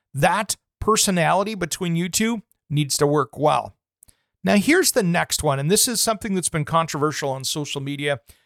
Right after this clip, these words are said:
and I've actually come to the defense of the design community before. When you have a couple, no matter who it is, or two decision makers in this, maybe you're a, a single person and your parents are helping you out 'cause it's your first home,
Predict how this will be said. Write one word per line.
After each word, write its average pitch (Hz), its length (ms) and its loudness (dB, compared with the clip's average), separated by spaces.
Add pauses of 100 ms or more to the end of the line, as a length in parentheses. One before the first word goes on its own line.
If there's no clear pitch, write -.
(180)
and - 80 0
I've 170 80 4
actually 214 320 0
come 180 220 -2
to 165 140 2
the 147 360 0
defense 220 600 -2
of 156 100 0
the 139 80 -2
design 160 480 0
community 131 400 -6
before. 117 480 -12 (560)
When 185 200 6
you 254 160 2
have 226 460 0
a - 120 -2
couple, 180 680 0 (280)
no 165 160 -2
matter 196 260 4
who 240 220 0
it 254 80 0
is, 165 400 0 (320)
or 151 120 2
two 285 320 0
decision 233 600 2
makers 120 560 -6 (160)
in 185 220 0
this, 107 300 -4 (680)
maybe 262 300 6
you're 247 360 4
a, 160 300 4
a 160 140 -4
single 254 400 2
person 240 420 0
and 185 140 0
your 143 140 -2
parents 233 500 0
are 165 140 4
helping 156 320 0
you 151 80 -6
out 151 160 -4
'cause 151 180 -6
it's 147 140 -6
your 156 80 -2
first 165 380 -2
home, 160 360 -2